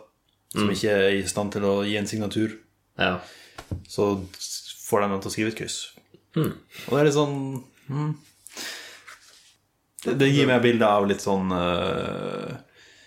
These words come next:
Speaker 1: hvis du ikke kan signere, så kan du ikke lese det som står i kontrakten heller, liksom.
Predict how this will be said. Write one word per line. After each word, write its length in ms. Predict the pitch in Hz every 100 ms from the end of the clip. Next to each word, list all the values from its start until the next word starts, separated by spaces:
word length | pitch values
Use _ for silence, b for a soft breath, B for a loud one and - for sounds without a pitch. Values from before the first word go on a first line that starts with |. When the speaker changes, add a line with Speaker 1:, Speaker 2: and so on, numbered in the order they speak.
| b b b _ _ _ _ _
Speaker 1:
hvis 160 | - 131
du 40 | 117
ikke 160 | 113
kan 180 | 131 120
signere, 500 | 110 117 113 110 95
så 140 | 95 104
kan 100 | 98
du 60 | 98
ikke 140 | 95
lese 240 | 98 -
det 100 | 98 85
som 120 | 92
står 100 | 95
i 100 | 95
kontrakten 320 | 113 98 98
heller, 260 | 95 90 85
liksom. 300 | - - -